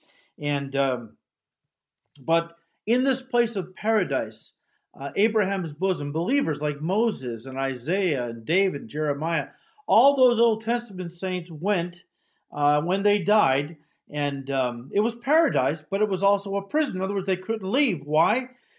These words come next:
Because they couldn't go to heaven yet because Christ had not died for their sins.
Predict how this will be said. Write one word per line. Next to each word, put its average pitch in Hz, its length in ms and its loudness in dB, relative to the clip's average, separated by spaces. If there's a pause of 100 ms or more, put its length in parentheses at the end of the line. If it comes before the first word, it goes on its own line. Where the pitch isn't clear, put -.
(120)
Because 214 300 2
they 220 140 4
couldn't 285 260 -2
go 247 140 4
to 202 120 4
heaven 269 300 2
yet 214 160 2
because 214 260 0
Christ 214 360 2
had 214 180 2
not 208 260 0
died 175 340 2
for 160 140 0
their 165 200 -2
sins. - 600 -6